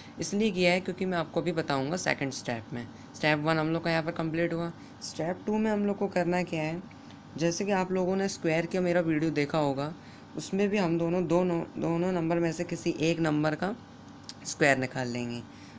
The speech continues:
वन का square कितना रहेगा, वन ही रहेगा। तो आपको ध्यान रखना है, जब आप इस, इसका square निकाल रहे हो, इसका square आने के बाद आपको आगे वाले number से into कर देना है।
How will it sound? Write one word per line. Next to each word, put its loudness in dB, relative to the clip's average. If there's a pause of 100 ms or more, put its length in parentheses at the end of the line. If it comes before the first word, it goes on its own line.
(100)
वन 4
का 2
square -2
कितना 0
रहेगा, 0 (100)
वन 2
ही 2
रहेगा। -2 (400)
तो 2
आपको 0
ध्यान 2
रखना -2
है, -4 (300)
जब 6
आप 4 (260)
इस, 2
इसका 4
square 4
निकाल 4
रहे 4
हो, 0 (320)
इसका 2
square 6
आने 6
के 0
बाद 6
आपको 4 (160)
आगे 6
वाले 6
number 4
से -2
into 6
कर 2
देना 0
है। -8